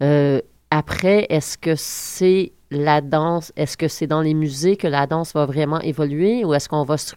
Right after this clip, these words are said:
retrouver avec des attentes d'un public, euh,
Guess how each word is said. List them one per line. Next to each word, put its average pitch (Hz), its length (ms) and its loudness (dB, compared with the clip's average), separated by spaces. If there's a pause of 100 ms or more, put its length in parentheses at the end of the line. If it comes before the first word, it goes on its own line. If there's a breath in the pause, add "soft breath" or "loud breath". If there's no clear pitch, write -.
(100)
retrouver 160 600 -2 (360 loud breath)
avec 143 280 0
des 143 160 2
attentes 160 380 0
d'un 156 120 4
public, 147 640 -4 (460 soft breath)
euh, 139 400 2